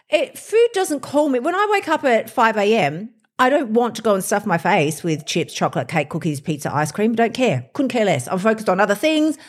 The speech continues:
I'm excited for the day. I'm pumped. What am I gonna achieve? Food is not on my radar. I mean, you know, I'm hungry, but I don't want to binge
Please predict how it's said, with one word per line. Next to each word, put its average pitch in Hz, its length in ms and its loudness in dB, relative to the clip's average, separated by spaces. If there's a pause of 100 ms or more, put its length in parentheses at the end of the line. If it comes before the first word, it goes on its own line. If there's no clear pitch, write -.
I'm 202 100 -2
excited 196 320 0
for 214 60 -8
the 208 80 -2
day. 277 400 4 (160)
I'm 175 140 -4
pumped. 269 360 2
What 233 80 0
am 214 80 0
I 202 40 4
gonna 202 180 -2
achieve? 269 460 -2 (180)
Food 269 200 0
is 220 100 0
not 214 120 2
on 196 120 2
my 190 100 4
radar. 165 560 0 (140)
I 233 80 6
mean, 175 280 -2
you 190 120 -4
know, - 120 -8
I'm 180 120 -10
hungry, 180 480 -2
but 226 180 4
I 226 80 6
don't 254 240 2
want 226 220 2
to 220 100 -4
binge 190 600 -2